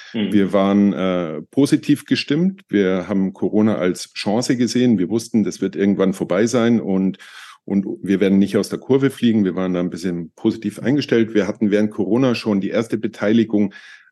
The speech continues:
Speaker 2: an einer kleinen niederbayerischen Burgerkette, äh, gemacht. Das waren vier Betriebe, die wir
Speaker 1: Ja.
Speaker 2: auch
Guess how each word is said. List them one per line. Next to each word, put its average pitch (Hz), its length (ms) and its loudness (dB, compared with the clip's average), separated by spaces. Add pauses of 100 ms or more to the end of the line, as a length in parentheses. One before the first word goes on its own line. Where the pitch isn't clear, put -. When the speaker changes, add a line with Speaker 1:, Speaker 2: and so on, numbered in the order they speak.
Speaker 2:
an 98 300 4
einer 92 340 -2
kleinen 98 440 2
niederbayerischen 110 720 2
Burgerkette, 110 760 -2 (300)
äh, 98 260 0
gemacht. 98 440 0
Das 92 120 -4
waren 95 160 0
vier 110 220 0
Betriebe, 160 460 -2
die 107 200 -2
wir 98 300 4 (280)
Speaker 1:
Ja. 107 180 0
Speaker 2:
auch 104 160 0